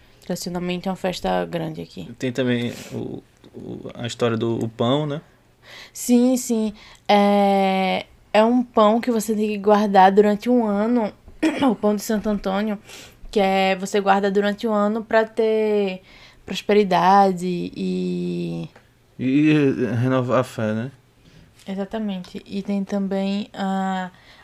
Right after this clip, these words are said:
Speaker 1: a do manjerico, é, que as pessoas colocam os manjericos nas janelas, e também tem a tradição de você dar um, um manjerico pra alguém, que é o manjericão do, do Brasil.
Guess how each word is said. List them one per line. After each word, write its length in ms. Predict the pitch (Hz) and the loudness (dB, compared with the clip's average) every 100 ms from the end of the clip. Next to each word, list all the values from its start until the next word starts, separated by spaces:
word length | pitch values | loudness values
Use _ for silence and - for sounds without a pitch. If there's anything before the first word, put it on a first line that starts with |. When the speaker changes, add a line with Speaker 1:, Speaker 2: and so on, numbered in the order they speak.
| - | -6
Speaker 1:
a 140 | 190 | -6
do 260 | 180 208 208 | -2 -2 0
manjerico, 800 | 202 208 220 202 196 - 180 170 _ - - _ _ _ | -2 -2 -2 -2 -4 -8 -14 -14 _ -20 -20 _ _ _
é, 220 | 185 185 | -10 -8
que 260 | 180 - 190 | -8 -6 -4
as 140 | 185 | -4
pessoas 420 | - 190 202 190 - | -8 -8 -6 -6 -6
colocam 760 | 202 190 185 185 190 190 185 190 | -4 -2 -4 -6 -6 -4 -6 -6
os 120 | 190 190 | -6 -2
manjericos 560 | 196 190 190 185 190 | -2 -2 -4 -4 -4
nas 120 | 196 | -4
janelas, 520 | 185 196 196 196 214 202 | -2 -2 0 0 -2 -2
e 20 | |
também 260 | 220 208 | -2 -2
tem 140 | 202 208 | 0 -2
a 40 | |
tradição 340 | 208 202 208 202 | -2 -4 -2 -4
de 100 | 190 | -4
você 320 | 202 214 208 | -4 -2 -2
dar 340 | 185 190 196 - - - _ _ | 0 0 0 -6 -20 -20 _ _
um, 440 | 190 190 190 190 196 | -2 0 -2 -4 -4
um 60 | |
manjerico 720 | 196 190 190 185 185 - 190 | -2 0 0 -2 -4 -6 -8
pra 180 | 185 190 | -4 -4
alguém, 260 | 190 175 170 | -4 -6 -10
que 140 | 170 | -10
é 60 | 170 | -10
o 80 | 170 | -8
manjericão 640 | 170 175 175 180 165 160 | -8 -8 -8 -8 -10 -12
do, 240 | 160 165 160 | -12 -12 -12
do 140 | 170 | -12
Brasil. 360 | 165 85 82 | -10 -10 -10